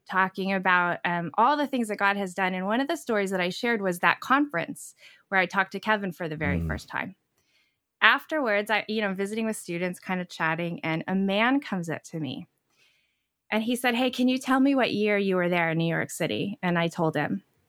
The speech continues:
Speaker 1: And he said, "Is, was it this conference?" And I said, "Yeah, it was that conference." And he said, "You are never gonna believe this, but I planned that event."
Speaker 2: Hmm.
Speaker 1: And, and he said, "My daughter is here today."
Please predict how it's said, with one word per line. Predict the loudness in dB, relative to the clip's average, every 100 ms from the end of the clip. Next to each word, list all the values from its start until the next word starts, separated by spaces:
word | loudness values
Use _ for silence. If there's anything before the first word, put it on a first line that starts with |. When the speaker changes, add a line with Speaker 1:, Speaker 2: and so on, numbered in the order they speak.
| _ _ _
Speaker 1:
And | -2
he | 0
said, | 2 0 0
"Is, | 0 2
was | 2 2
it | 2
this | 0 0
conference?" | 2 2 2 0 0 -2
And | -4
I | -4
said, | -4 -2
"Yeah, | 2 2
it | 0
was | -2 -2
that | -4 -2
conference." | -2 -2 -4 -6 -6 -4
And | 0
he | 0
said, | 2 0 2
"You | 2
are | 4
never | 2 2 0
gonna | 2 0
believe | 0 0 -2
this, | -4 -6 -8 -12 -14 _ _ _ _ _ _ _
but | 4
I | 4
planned | 2 -6 -4 2 2 4 2 0 -4 -6 _ -4
that | 2 2
event." | 2 -2 -4 -6 -16 -20 _ _ 2
Speaker 2:
Hmm. | 6 6
Speaker 1:
And, | 6 2 0 -2 -8 -14 -20 _ _ _ _ _ 0
and | 2 2 -2 -8
he | -10 -8
said, | -4 -4
"My | -2 -2 -4 -6 0
daughter | 4 4 2 0 -4 -4
is | -4 -4
here | -4 -6
today." | -6 -10 -10 -10